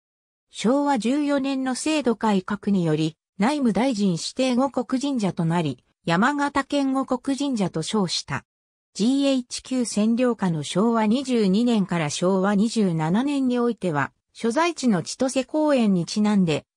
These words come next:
千歳宮と称していた。現在の拝殿は、平成六年に改築されたものである。初詣の参拝客は、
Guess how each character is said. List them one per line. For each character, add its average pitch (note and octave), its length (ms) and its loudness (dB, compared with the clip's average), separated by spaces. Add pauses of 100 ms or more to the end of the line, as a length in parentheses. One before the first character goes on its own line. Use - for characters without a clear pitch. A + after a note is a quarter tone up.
(100)
千 - 120 -12
歳 C4+ 300 -2
宮 A#3+ 220 2
と G3 140 -2
称 A3+ 240 0
し - 140 -6
て F3+ 100 -2
い D3+ 100 -4
た。 C3 220 -8 (520)
現 D4+ 240 0
在 A#3+ 220 2
の E3+ 120 0
拝 E3+ 260 -2
殿 F3 280 2
は、 E3 220 0 (220)
平 B3+ 240 2
成 C#4+ 300 0
六 C4 260 -2
年 C#4+ 200 0
に E3+ 140 0
改 G3+ 280 -2
築 - 220 -12
さ B3+ 160 -4
れ A#3+ 120 -2
た B3 100 -2
も A#3 140 2
の A#3 100 2
で F3+ 160 2
あ D#3 100 0
る。 C#3+ 200 -6 (560)
初 G#3 320 -4
詣 D#4+ 360 2
の F3+ 100 0
参 G#3 300 0
拝 B3+ 240 -2
客 F#3+ 300 -4
は、 D#3 220 0